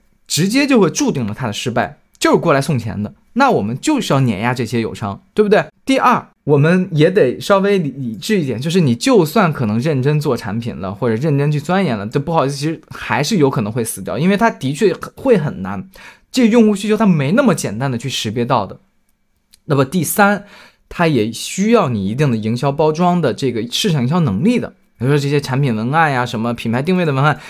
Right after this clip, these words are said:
你看着上面这叮铃咣啷给你写一通，有可能你自己写的时候你写不出来，没办法，这个就得练。当然，如果就是我们单从表象而言，其实我们也就真的只是做了这些动作而已，对吧？就是从执行上，我一直和大家强调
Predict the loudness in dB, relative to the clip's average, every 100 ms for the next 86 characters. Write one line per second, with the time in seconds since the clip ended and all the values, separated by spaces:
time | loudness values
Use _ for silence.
0 | -6 -4 -2 2 4 4 2 2 0 2
1 | 2 0 2 2 4 2 2 0 0 -2
2 | -2 2 4 4 2 0 2 0 -2 -2
3 | -2 0 0 0 -2 -2 -2 -4 -8 -10
4 | -4 -2 -2 -4 _ -4 0 2 2 2
5 | -4 -2 0 2 0 -2 -2 -2 -4 0
6 | 2 4 4 2 -6 _ _ _ -4 0
7 | 2 2 2 2 2 2 4 4 4 2
8 | 0 0 0 0 -4 0 2 2 0 -6
9 | _ -4 2 2 2 -4 -4 -2 2 2
10 | 2 0 -2 0 4 4 2 0 0 2
11 | 2 4 2 2 -2 -2 2 4 2 2
12 | 2 2 0 0 2 0 2 4 4 4
13 | 2 0 2 0 0 0 -2 -2